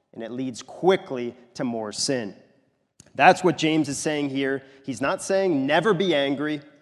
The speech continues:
but he's saying be cautious when it comes to anger. When you start to feel yourself boil,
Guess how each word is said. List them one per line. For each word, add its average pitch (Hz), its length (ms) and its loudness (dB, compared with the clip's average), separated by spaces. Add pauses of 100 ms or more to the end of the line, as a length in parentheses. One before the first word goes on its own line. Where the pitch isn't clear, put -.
(300)
but 143 100 -2
he's 139 140 0
saying 156 300 2
be 143 180 -2
cautious - 840 0 (160)
when 151 140 -4
it 143 160 -8
comes 160 480 0 (200)
to 151 160 -4
anger. 135 420 -2 (100)
When 131 140 -6
you 196 120 0
start 233 380 -2
to 269 60 -6
feel 240 260 -6
yourself 180 560 0
boil, 156 480 4